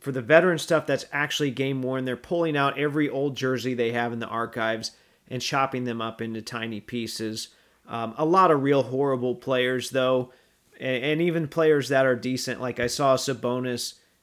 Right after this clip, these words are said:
jersey card that had part of an Oklahoma City jersey in it. There, there's no need for that at this point. They have plenty of Pacers jerseys. Um, usually there are N B A Finals worn nameplate cards in the product.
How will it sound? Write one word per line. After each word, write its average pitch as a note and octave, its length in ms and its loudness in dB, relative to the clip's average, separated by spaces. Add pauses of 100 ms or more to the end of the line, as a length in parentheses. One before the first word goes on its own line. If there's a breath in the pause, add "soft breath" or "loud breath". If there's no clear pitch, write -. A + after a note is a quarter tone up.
jersey B2+ 460 0
card B2 340 0
that A2 160 0
had B2 220 -2
part B2 180 0
of A2+ 80 -6
an A#2 100 -4
Oklahoma A2 480 -8
City G#2 300 -6
jersey G#2 460 -10
in G#2+ 100 -8
it. A2+ 140 -8
There, D#3+ 200 2
there's D#3 280 0
no D3 160 -4
need C3 240 -8
for B2 140 -8
that A2+ 200 -4
at A2 140 -8
this A#2 160 -8
point. A2+ 260 -10
They C3+ 140 0
have B2 240 -4
plenty A#2 300 -6
of G2+ 100 -10
Pacers G#2+ 400 -10
jerseys. - 560 -12 (500 soft breath)
Um, B2+ 400 0 (260)
usually F#3 520 2
there E3+ 180 6
are E3 100 8
N E3 200 0
B D#3 140 2
A D#3 60 4
Finals D3 520 -2
worn C3+ 280 -2
nameplate C3+ 460 -2
cards C3 300 -2
in C3 80 -4
the B2 80 -6
product. C3 540 0